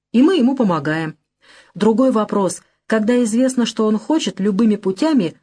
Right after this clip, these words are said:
выбраться поскорее из тюрьмы, чтобы замять новое следственное дело». Не знаю даже кто,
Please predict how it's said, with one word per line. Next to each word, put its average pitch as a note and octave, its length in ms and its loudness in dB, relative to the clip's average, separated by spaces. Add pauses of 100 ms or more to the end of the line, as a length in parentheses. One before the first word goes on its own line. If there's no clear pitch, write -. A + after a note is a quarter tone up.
(100)
выбраться G3+ 560 0
поскорее G#3+ 440 -2
из A#3 100 -4
тюрьмы, F3+ 520 0 (280)
чтобы D#4+ 320 -2
замять D4+ 440 0
новое F#3+ 420 2
следственное E3 720 -2
дело». D3 380 -4 (960)
Не G3+ 160 2
знаю G#3 340 0
даже F#3+ 260 -4
кто, A#3 400 -4